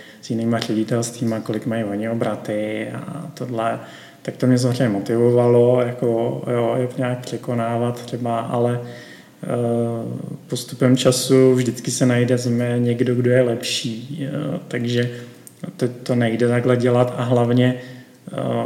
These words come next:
obrat není ta kvalita, eh, takže, eh, já jsem spokojený, eh, když naše firma samozřejmě prosperuje, ale jestli máme obrat deset milionů nebo dvacet,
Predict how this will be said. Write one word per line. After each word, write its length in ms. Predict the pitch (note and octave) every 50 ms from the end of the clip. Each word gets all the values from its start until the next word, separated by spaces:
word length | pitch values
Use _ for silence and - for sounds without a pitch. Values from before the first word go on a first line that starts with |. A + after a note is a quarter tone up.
| - -
obrat 420 | - C3 A#2+ B2 B2+ B2+ B2 B2 - B2
není 220 | A#2+ A#2+ A#2+ B2
ta 160 | A#2+ C#3 C3+
kvalita, 800 | C3+ - A#2 A2+ G#2+ G#2+ A2 A2 A2 - A#2 A2+ A2 A2+ B2 C3+ - -
eh, 440 | - - - - C3+ B2+ A2+ A2+ A2+ A2 - - -
takže, 460 | - A2+ A#2 A2+ A#2 B2 A#2+ B2 A#2+ A#2+ - - - - - - - - - -
eh, 40 | F#3 - - D#3 - -
já 280 | C3+ B2 B2 A#2 A#2
jsem 120 | B2 B2+ B2
spokojený, 1040 | - - - A#2+ - - C3 B2+ B2 B2 B2 B2 A#2+ A#2+ B2 A#2+ A#2+ A#2+ A#2+ A#2
eh, 760 | - - - - - - - - - - - C3 B2+ B2 C3 C3 - - -
když 420 | - C#3 B2 B2 B2 B2 - - B2
naše 300 | A#2 B2 B2 - C3+ B2
firma 600 | - - B2 B2 B2+ B2+ B2 A#2+ G#2+ G2+ G2+ -
samozřejmě 440 | - - - A#2+ A#2+ A#2 - C3 B2+
prosperuje, 720 | A#2+ - B2 A#2+ - - - C3+ B2 B2 A#2 A2+ A2+ A2 A2 A2+
ale 260 | A#2+ A#2 A#2 A#2+ A#2
jestli 260 | A#2+ A#2+ - - B2
máme 360 | A#2+ A#2 A#2+ A#2+ A#2+ A#2 A2+
obrat 520 | A#2 A#2+ A#2 A#2 C3 B2 A#2 A#2 - - - - - - - - - - - _
deset 320 | C3+ B2 A#2+ - - B2 A#2
milionů 360 | B2+ B2+ B2 B2 B2 B2 A#2+
nebo 220 | A#2+ A#2+ A#2 B2+
dvacet, 540 | B2+ A#2 G2+ G#2 - - - C3 C#3 - -